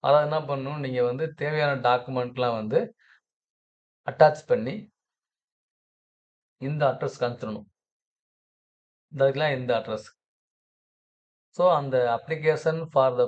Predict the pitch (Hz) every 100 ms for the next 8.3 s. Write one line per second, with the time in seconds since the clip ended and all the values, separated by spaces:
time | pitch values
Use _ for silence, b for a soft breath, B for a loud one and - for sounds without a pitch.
0 | - 135 143 - 147 156 165 - - 131
1 | 139 151 160 139 127 131 139 139 131 123
2 | 151 156 - - - 127 127 123 127 131
3 | 131 127 113 123 123 - - - b b
4 | b _ - 127 123 160 175 - 135 131
5 | 131 127 123 120 120 117 165 214 - _
6 | _ - 135 139 151 156 - 135 123 -
7 | 151 175 196 - _ - 123 139 139 127
8 | 123 120